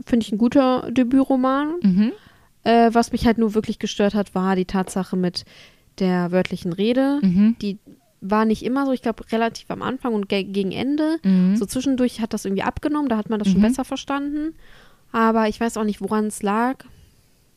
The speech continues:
Speaker 1: Wahrscheinlich, weil so Sachen wie „sagte Liam“ oder „Liam sagte“
Speaker 2: Mhm.
Speaker 1: oder so, irgendwie das wurde halt nie gesagt, sondern halt immer
Speaker 2: Mhm.
Speaker 1: nur
Speaker 2: Mhm.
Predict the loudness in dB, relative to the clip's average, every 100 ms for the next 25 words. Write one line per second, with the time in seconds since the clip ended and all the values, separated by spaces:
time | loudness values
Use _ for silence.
0 | _ _ _ _ _ _ _ 0 0 2
1 | -2 0 0 0 -2 -6 -6 -4 -4 -4
2 | -6 -6 -6 -4 -2 0 2 2 0 -2
3 | -2 0 0 0 0 2 2 2 0 -2
4 | -6 -6 -6 -4 -2 -4 -4 -4 -2 0
5 | 2 2 2 0 -2 -2 -2 -2 0 2
6 | 2 2 0 0 0 2 2